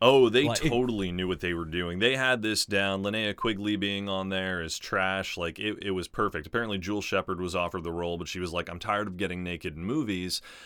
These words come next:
Speaker 1: Please make me another character." So they did, and they brought in Linnea Quigley, who, I mean, this movie just oozes sex and violence and just humor
Speaker 2: Yeah, to be fair,
Speaker 1: and
Speaker 2: there w-, there was a lot of naked lady in this movie.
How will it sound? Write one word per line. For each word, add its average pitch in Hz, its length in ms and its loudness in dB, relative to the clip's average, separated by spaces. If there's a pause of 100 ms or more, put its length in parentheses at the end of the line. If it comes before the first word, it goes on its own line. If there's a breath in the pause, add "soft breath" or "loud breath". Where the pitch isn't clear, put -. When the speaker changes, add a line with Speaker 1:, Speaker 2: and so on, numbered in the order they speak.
(120 loud breath)
Speaker 1:
Please 180 300 -4
make 95 160 -2
me 85 120 -8
another 82 260 -6
character." 151 640 -4 (360 loud breath)
So - 200 -2
they 104 140 2
did, 92 220 0
and 92 100 -2
they 90 80 -2
brought 87 260 0
in 90 60 -8
Linnea 87 300 -4
Quigley, 85 500 -2
who, 82 420 -6 (340 soft breath)
I - 80 -6
mean, 120 140 -2
this 127 160 0
movie 123 340 0
just 92 300 -6
oozes 92 500 -2
sex 101 580 0
and 90 200 -6
violence 87 800 -2
and 90 260 -6
just 90 320 -6
humor 139 420 0
Speaker 2:
Yeah, - 40 0
to 175 100 4
be 180 120 2
fair, 170 300 6
Speaker 1:
and 156 180 -2
Speaker 2:
there 170 180 4
w-, 160 140 -2
there 151 220 0
was 147 180 2
a 147 60 4
lot 139 300 0
of 120 300 0
naked 123 440 0
lady 113 420 2
in 107 400 -2
this 110 240 -2
movie. 139 400 8